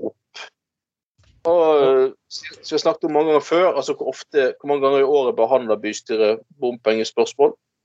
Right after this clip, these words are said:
Speaker 1: Ganske sjelden. Eh,
Speaker 2: Og vi
Speaker 1: sant?
Speaker 2: har
Speaker 1: Og da er, mm.
Speaker 2: Jeg kan jo fortelle litt, grann, for jeg har, jeg har litt dokument der, som forteller hva de har lyst til å putte, blant annet småting i, eh, hva de har lyst til å putte i budsjettene sine.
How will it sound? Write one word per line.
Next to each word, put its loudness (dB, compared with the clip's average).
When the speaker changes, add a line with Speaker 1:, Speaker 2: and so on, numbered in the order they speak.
Speaker 1:
Ganske -8
sjelden. 0
Eh, 0
Speaker 2:
Og -4
vi -6
Speaker 1:
sant? 0
Speaker 2:
har -4
Speaker 1:
Og 0
da 0
er, -2
mm. -12
Speaker 2:
Jeg -4
kan -2
jo 0
fortelle -4
litt, -2
grann, -2
for 0
jeg 2
har, 0
jeg -2
har -2
litt -4
dokument -6
der, 2
som -10
forteller 2
hva 0
de 4
har 2
lyst -6
til 0
å 2
putte, -4
blant -2
annet 0
småting -4
i, -6
eh, 4
hva 0
de 0
har 0
lyst -6
til -2
å -10
putte -2
i -6
budsjettene -4
sine. 2